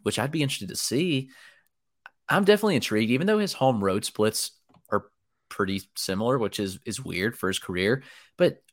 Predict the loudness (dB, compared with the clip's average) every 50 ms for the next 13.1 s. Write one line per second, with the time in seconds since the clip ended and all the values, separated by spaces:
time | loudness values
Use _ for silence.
0 | _ 2 2 4 4 4 2 0 0 -2 -4 -4 0 2 2 2 4 4 2 2
1 | 2 0 -2 -4 -4 -6 -8 -12 _ -20 -20 _ _ -8 -8 -2 2 6 6 6
2 | 6 4 4 2 2 2 0 0 2 2 2 2 2 -2 -4 -8 -16 _ _ _
3 | _ -10 -8 -8 -6 -4 -4 -4 -4 -4 -6 -10 _ _ -4 -4 -4 -4 -4 -4
4 | 0 2 2 2 2 2 0 -2 -2 -2 -6 _ _ _ -4 -4 -4 -4 -4 -4
5 | -2 -2 -2 0 2 2 2 0 -2 -4 -4 0 2 2 2 2 2 0 0 -2
6 | -2 -2 0 0 0 0 0 0 0 0 -2 -2 -6 -18 -20 -20 -20 _ _ _
7 | _ _ _ 0 2 2 2 2 0 -4 _ -2 0 0 2 0 0 -2 0 0
8 | -2 -2 -4 -4 -4 -2 0 0 0 0 -2 -4 -4 -2 0 0 0 0 0 -2
9 | -2 -4 -2 -2 -2 0 0 0 0 -2 -2 -4 -6 -6 -6 -4 -2 -2 0 0
10 | 0 0 -2 -4 -4 -2 -2 -2 -2 -2 0 2 2 2 2 2 0 -2 -4 -6
11 | -8 -6 -6 -6 -4 -4 -4 -6 -6 -6 -4 -2 -2 0 0 0 0 0 -2 -2
12 | -4 -4 -4 -4 -4 -6 -8 -10 -14 -20 -20 -20 _ _ _ _ -4 0 0 2
13 | 2 0